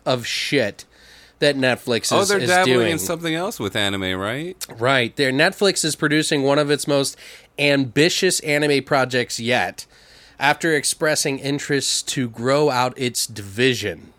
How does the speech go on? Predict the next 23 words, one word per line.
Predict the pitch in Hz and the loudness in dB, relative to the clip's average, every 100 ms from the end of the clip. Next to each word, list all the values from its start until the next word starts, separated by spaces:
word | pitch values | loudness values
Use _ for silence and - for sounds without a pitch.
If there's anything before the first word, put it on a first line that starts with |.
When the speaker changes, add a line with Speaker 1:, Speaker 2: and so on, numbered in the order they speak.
| _ | _
Speaker 1:
which | - - - - - | -2 -2 -4 -6 -8
is | - 143 | -2 0
inevitable, | 135 123 107 98 87 82 - | 2 2 0 -2 -6 -10 -6
I | 104 | -4
would | 95 90 | -4 -6
think. | - 98 80 - - - - | -8 -10 -10 -20 -20 -20 -10
Speaker 2:
Right. | 120 117 92 82 | -2 2 2 2
Speaker 1:
But | 170 | 0
fans | - 208 226 247 196 | 2 4 4 4 2
of | 190 | 0
you | 151 143 147 151 147 | 0 2 2 2 0
who | 180 165 | 2 4
have | 175 170 156 - | 4 2 0 0
actually | 160 165 - 165 156 143 | 0 0 -4 -2 0 2
known | 139 147 147 143 | 2 2 2 0
who | 101 196 226 | 0 0 2
this | 147 120 - | 2 2 2
is, | 110 113 113 | 0 -2 -2
and | 131 | -2
you | 139 | 0
may | 151 170 | 0 0
be | 165 143 | -2 -2
older, | 131 131 131 135 165 | 0 0 0 0 -2